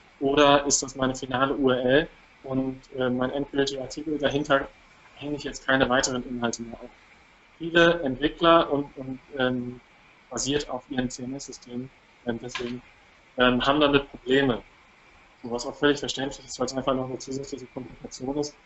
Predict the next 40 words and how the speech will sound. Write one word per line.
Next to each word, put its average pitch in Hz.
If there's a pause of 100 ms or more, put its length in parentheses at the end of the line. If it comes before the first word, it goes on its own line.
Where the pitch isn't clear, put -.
(280)
Deswegen 127 (280)
wäre 131
meine 139
Empfehlung 139
da 131
nicht 151 (600)
Trailing 151
Slash 143
oder 143 (100)
kein 170
Trailing 185
Slash. 185 (320)
Das -
könnt 151
ihr 135
gerne 135
selber 151
entscheiden. 147 (500)
Ähm, 127
aber 131
es 127
konsequent 131
durchzuziehen, 113 (280)
ist 120
in 120 (180)
der 117
Regel 117
die 113
sinnvollere 113
Entscheidung. 117 (340)
Und 131
nicht 147
zu 139
sagen, 127
„Ja, 135
ich 165
krieg 165
das -
schon 139
hin“, 170